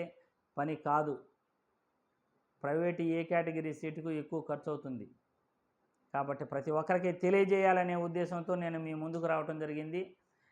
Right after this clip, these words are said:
కాబట్టి ఈ సర్టిఫికేట్స్ నేను చెప్పిన మీరు వెరిఫికేషన్ ఏదైతే కంప్లీట్ అయ్యాయో ఆ సర్టిఫికేట్స్ మీ ఆధార్ కార్డు కూడా ఒరిజినల్ ఎత్తి పెట్టుకోవాలి.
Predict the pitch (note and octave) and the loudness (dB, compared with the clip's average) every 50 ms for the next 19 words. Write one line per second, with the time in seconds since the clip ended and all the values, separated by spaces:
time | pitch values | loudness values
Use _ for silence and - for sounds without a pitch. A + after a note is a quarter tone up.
0 | _ _ - D#3+ E3 E3 F3 E3 - - D3 B2+ G2+ - _ _ _ _ - C3 | _ _ 8 10 10 10 10 6 2 2 -2 -4 -4 -8 _ _ _ _ -4 0
1 | C3+ D#3 D#3 D3+ - E3 E3+ E3+ G3 F#3+ F#3 G3 F#3+ F3+ - - F3+ F3 E3+ E3+ | 0 2 0 2 2 2 4 4 4 2 4 2 2 0 0 -2 -2 -2 -2 -2
2 | E3 D#3 - E3+ E3+ F#3 F3+ F3+ F3 F3 E3+ E3 E3 D#3+ E3 E3+ F3+ F3 F3+ F#3+ | -2 -2 -2 -4 -4 -2 -4 -4 -2 -2 -2 0 0 2 2 2 2 2 0 0
3 | F#3 F3 F#3 F3+ E3+ E3+ E3+ E3 E3+ E3 D#3+ E3+ D#3 - E3 D#3+ D#3+ D#3+ F3 E3 | 0 0 -2 -4 -4 -2 -2 -2 0 -2 -2 -2 -4 -2 -4 -4 -2 -2 -2 -2
4 | E3+ E3+ E3 E3+ E3+ F3 F3+ F#3+ G3+ F#3+ - D#3 D#3 D#3 D3+ - D#3 D3+ - E3+ | 0 0 2 2 2 2 2 0 -2 0 2 2 2 2 2 -2 -4 -4 -4 -4
5 | E3+ F3 E3+ E3+ E3 - - F#3+ G3 G3 - - _ _ _ _ _ _ _ _ | 0 2 2 2 0 -2 -4 -4 -4 -4 -6 -12 _ _ _ _ _ _ _ _
6 | _ _ _ _ _ _ _ _ _ _ - C3+ C#3 C#3+ D3+ D3 D3 D3+ D#3+ E3 | _ _ _ _ _ _ _ _ _ _ -6 -2 0 0 4 6 6 8 8 8
7 | F3+ F3 E3+ D#3+ D3+ E3 E3 D#3+ D#3 E3 D#3+ D#3 D3+ - - - - _ _ _ | 8 6 6 6 4 4 4 4 4 4 4 4 2 0 -2 -6 -12 _ _ _
8 | _ - C3 C#3+ D3 D3+ E3 E3+ E3 D#3+ D#3+ D3+ D#3 D3+ D#3 D#3+ D#3 - E3+ D#3+ | _ -4 -2 0 0 0 0 0 2 2 2 2 2 0 -2 -4 -4 -2 -2 0
9 | D#3+ D#3+ D#3 E3 F3 | 0 2 0 0 -2